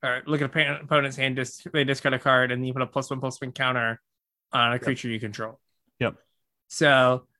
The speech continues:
Speaker 1: I mean, still black,
Speaker 2: Right.
Speaker 1: but I think it's an aggressively enough costed body,
Speaker 2: Mm-hmm.
Speaker 1: and the effect is strong enough. And it's one of those things that, like,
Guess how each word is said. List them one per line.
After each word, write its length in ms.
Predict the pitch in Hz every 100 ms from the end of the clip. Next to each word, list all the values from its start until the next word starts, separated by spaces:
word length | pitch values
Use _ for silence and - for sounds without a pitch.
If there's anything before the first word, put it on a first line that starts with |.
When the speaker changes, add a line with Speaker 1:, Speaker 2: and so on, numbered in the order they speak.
| -
Speaker 1:
I 60 |
mean, 300 | 156 160 160
still 480 | - - - 185 160
black, 840 | 117 110 107 127 123 104 107 - - _ _ _ -
Speaker 2:
Right. 200 | 113 -
Speaker 1:
but 380 | 120 113 107 107 - - _ _ _ -
I 80 | 170
think 280 | 170 196 226
it's 240 | 220 -
an 340 | 185 185 170 143 _ _ _ _ -
aggressively 580 | - 165 165 196 190 196
enough 260 | 185 175
costed 600 | - 170 151 - - 147 127 _ -
body, 560 | 147 117 101 98 117 - _ _ _ _ _ _ _ -
Speaker 2:
Mm-hmm. 220 | 165 160 175 _ _ _ _ _ _ _
Speaker 1:
and 260 | 151 147 143
the 120 | 143
effect 640 | 139 131 - 156 147 - - _
is 840 | - 143 139 135 131 127 127 - - _ _ _ _ _ _ _ _ _
strong 420 | - - 165 160
enough. 500 | 151 127 113 - - _ _ _ -
And 120 | 160
it's 100 | 156
one 100 | 175
of 60 | 175
those 180 | 170 -
things 360 | 175 165 151
that, 200 | 151 143
like, 300 | 135 135 127